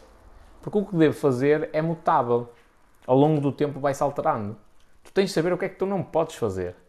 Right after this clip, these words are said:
O que é que é errado. Às vezes até convém testares, a ver se realmente é verdade. Mas vais testar a medo. Pezinho na água, a ver se está fria. Não é? Não vais atirar-te logo de cabeça. Pronto.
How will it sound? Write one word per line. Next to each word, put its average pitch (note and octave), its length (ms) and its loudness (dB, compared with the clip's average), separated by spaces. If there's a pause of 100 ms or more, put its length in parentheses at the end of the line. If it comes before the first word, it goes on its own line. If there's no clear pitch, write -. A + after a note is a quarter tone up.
(140)
O - 60 -14
que C3+ 60 -6
é - 20 -6
que - 100 -4
é D#3+ 60 4
errado. G2+ 580 0 (100)
Às A#2 120 2
vezes C3+ 220 2
até D#3 280 2
convém D#3+ 340 -2
testares, A#2+ 540 -2
a - 60 -6
ver G#2+ 120 -2
se - 240 -14
realmente A#2 340 0
é A#2+ 60 2
verdade. A#2+ 360 0 (500)
Mas G2+ 400 -6 (340)
vais G#2 220 0
testar A2+ 340 2
a A#2+ 60 4
medo. A2+ 580 2 (180)
Pezinho A2 640 -2
na A#2 120 0 (120)
água, B2+ 480 8
a B2 40 6
ver B2+ 120 0
se - 60 -6
está C#3+ 160 2
fria. A2+ 480 -2 (440)
Não F#2+ 100 -6
é? A2 200 -4
Não G2+ 100 -4
vais G#2 260 2
atirar-te A2+ 440 2
logo A#2 580 4 (100)
de A2+ 200 -10
cabeça. B2+ 440 2 (1160)
Pronto. D#2+ 220 -10